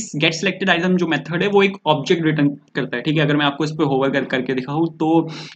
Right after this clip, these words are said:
ये देखो, ये बोल भी रहा है, "Object cannot be converted to string", ठीक है। तो मेरे को यहाँ पे इसको string में convert करना पड़ेगा, तो मेरे को यहाँ पे typecast करना पड़ेगा, तो इसको तो मैंने यहाँ पे लिखा string, ठीक है। Perfect, बिल्कुल चल गया ये, ठीक है। अब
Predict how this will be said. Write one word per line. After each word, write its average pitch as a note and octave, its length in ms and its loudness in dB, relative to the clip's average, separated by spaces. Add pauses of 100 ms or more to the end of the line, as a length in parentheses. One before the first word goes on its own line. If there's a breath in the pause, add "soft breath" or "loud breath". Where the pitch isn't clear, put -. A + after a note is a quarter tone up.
ये E3 80 8
देखो, E3 180 4
ये E3 60 4
बोल D3 200 4
भी D3+ 80 6
रहा F3+ 120 4
है, E3 60 2
"Object D#3 380 -2
cannot D#3 240 4
be D#3 60 -2
converted D3+ 380 2
to F#3 60 2
string", C3 360 2 (220)
ठीक D#3 160 -2
है। D3 140 0
तो D3+ 140 -2
मेरे D3 160 2
को E3+ 60 2
यहाँ D#3 140 6
पे D#3 260 -2
इसको E3+ 360 0
string D3+ 260 0
में D3+ 80 0
convert C#3+ 200 0
करना C3+ 160 0
पड़ेगा, C#3+ 200 0
तो D3+ 80 -4
मेरे D3 120 0
को D3 60 -2
यहाँ C#3+ 160 -2
पे D3 60 0
typecast C#3+ 440 0
करना C3 140 -2
पड़ेगा, B2+ 200 -2
तो D3+ 100 -6
इसको D3 200 -6
तो C#3 100 -4
मैंने B2+ 160 0
यहाँ C3 120 -2
पे B2+ 100 -2
लिखा B2+ 200 0
string, C#3+ 280 -4 (960)
ठीक G3 140 4
है। D3+ 120 -6 (920)
Perfect, G3 360 4
बिल्कुल A#3 420 2 (520 loud breath)
चल D#3+ 140 2
गया E3+ 160 2
ये, F3 240 0
ठीक G3 160 -4
है। D3+ 120 -2 (460 loud breath)
अब F#3 220 4